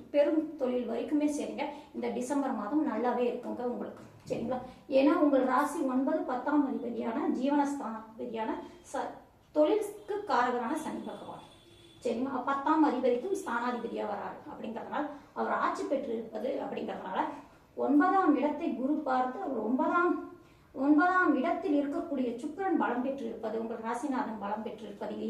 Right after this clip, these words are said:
எல்லாமே கோச்சார நிலையில இந்த டிசம்பர் மாதம் உங்களுக்கு தொழில நல்ல வளர்ச்சி, லாபத்தை ஈட்டக்கூடிய அமைப்பு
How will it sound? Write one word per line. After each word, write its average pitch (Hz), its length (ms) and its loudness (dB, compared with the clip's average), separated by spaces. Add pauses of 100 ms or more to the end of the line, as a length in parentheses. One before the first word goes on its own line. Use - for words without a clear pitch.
எல்லாமே 240 340 -2 (120)
கோச்சார 240 380 -2
நிலையில 208 360 -6 (380)
இந்த 240 140 -4 (120)
டிசம்பர் 277 440 0
மாதம் 247 320 -2 (140)
உங்களுக்கு 247 460 -2 (360)
தொழில 330 420 0
நல்ல 226 380 0
வளர்ச்சி, 226 580 -2 (340)
லாபத்தை 294 640 0
ஈட்டக்கூடிய 226 500 -6 (100)
அமைப்பு 247 340 -4